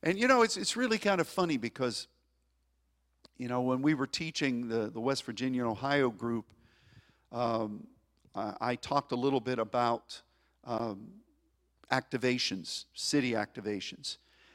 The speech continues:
And I talked about people in history like, um, Martin of Tours.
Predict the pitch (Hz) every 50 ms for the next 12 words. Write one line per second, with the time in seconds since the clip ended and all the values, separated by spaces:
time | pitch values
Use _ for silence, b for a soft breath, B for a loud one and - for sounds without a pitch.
0 | b b b 127 123 120 120 - - 151 143 - - 131 127 135 123 117 110 -
1 | _ _ _ _ - - 147 139 - 135 120 117 107 95 - - 120 110 107 107
2 | 170 185 - - - - 95 85 104 - _ _ _ _ _ _ _ _ _ _
3 | - 117 120 123 117 - _ _ - 113 113 110 110 113 101 - 170 208 208 -
4 | - - 117 127 131 135 131 - - 135 120 117 127 113 104 98 90 - - _
5 | _ - - - 131 139 123 113 104 92 90 98